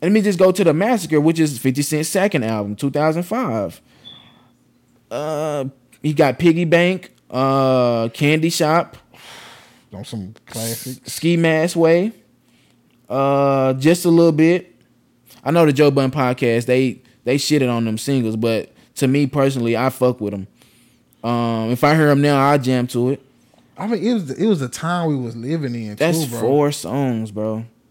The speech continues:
Speaker 1: And then just going to Curtis, which is the album he went against Kanye West with.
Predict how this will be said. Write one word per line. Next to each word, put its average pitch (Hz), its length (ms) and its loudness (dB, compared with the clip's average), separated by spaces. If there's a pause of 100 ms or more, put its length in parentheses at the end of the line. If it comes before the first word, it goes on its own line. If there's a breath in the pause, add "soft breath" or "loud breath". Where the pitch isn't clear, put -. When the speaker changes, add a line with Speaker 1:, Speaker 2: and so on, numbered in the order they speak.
(400 soft breath)
Speaker 1:
And 135 180 -4
then 151 220 0
just 143 220 -2
going 143 260 0
to 127 80 -2
Curtis, 123 640 0 (280 soft breath)
which 127 220 -2
is 131 120 -2
the 131 80 0
album 131 280 2
he 139 140 2
went 131 220 0
against 131 280 -4
Kanye 131 320 0
West 110 240 -2
with. 85 220 -10